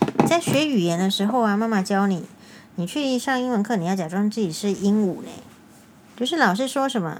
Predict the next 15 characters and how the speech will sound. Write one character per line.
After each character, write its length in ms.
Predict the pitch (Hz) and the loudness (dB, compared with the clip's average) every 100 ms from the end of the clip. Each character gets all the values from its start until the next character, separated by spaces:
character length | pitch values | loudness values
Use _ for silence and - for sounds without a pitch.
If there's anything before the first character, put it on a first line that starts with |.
| 220 | -6
你 100 | 185 | -4
就 100 | 185 | -2
模 460 | 269 202 180 202 320 | 2 2 4 4 2
仿 320 | - 226 151 | 0 -4 -4
他 260 | 156 190 202 | -6 -2 -2
说 220 | 220 208 | 0 -2
什 140 | 208 | -4
么。 200 | 190 208 208 | -8 -12 -10
比 100 | 180 | -6
如 60 | 190 | -4
说 240 | 220 214 - - _ _ | -2 -4 -8 -20 _ _
，“欧 60 | 415 | 0
巴， 80 | 539 494 - _ | 2 2 -4 _
欧 100 | |
巴。” 80 | 359 | 0